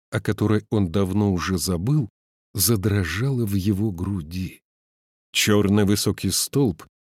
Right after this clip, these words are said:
похожий на вихрь или смерч, показался на том берегу бухты. Он страшною быстротой двигался через бухту по направлению к гостинице,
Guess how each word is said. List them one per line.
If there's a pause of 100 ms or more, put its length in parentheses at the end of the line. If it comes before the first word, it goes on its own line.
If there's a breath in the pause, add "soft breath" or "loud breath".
(120)
похожий
на
вихрь (100)
или
смерч, (320)
показался
на
том
берегу
бухты. (640)
Он
страшною
быстротой (220)
двигался
через
бухту
по
направлению
к
гостинице,